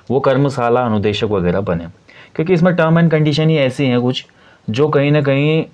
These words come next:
जो नॉर्मल बच्चा है जिसने आईटीआई किया है, साथ ही जिसने पॉलिटेक्निक भी किया है, वो भी इसमें एलिजिबल नहीं हो पा रहा। तो ये कुछ ऐसे नियम है जिनको बदलने की आवश्यकता भी है गवर्नमेंट को, ठीक है। तो कल का नोटिफिकेशन था, इसमें हमने देखा जो सबसे बड़ी वैकेंसी थी इसमें हमारी एक सौ नौ पदों की है,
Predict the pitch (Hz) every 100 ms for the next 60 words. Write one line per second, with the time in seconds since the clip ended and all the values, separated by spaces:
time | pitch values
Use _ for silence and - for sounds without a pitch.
0 | _ 117 123 135 139 151 135 127 131 131
1 | 120 131 120 117 131 127 120 127 123 120
2 | 131 127 139 123 113 120 131 151 147 135
3 | 110 92 - - 120 139 143 127 131 113
4 | 110 113 113 107 95 90 87 82 80 -
5 | _ _ _ - - - 147 185 190 170
6 | 156 175 151 156 160 156 151 151 139 127
7 | 131 135 135 113 107 117 110 113 101 85
8 | 82 80 82 85 85 - _ 117 107 85
9 | - - - - - 131 139 135 156 147
10 | 135 156 156 165 160 165 151 151 139 147
11 | 135 127 135 117 101 104 127 143 143 135
12 | 151 131 147 143 117 110 110 101 92 87
13 | 90 117 170 - - - - - 101 101
14 | 95 127 127 - 131 127 135 120 110 101
15 | 110 95 104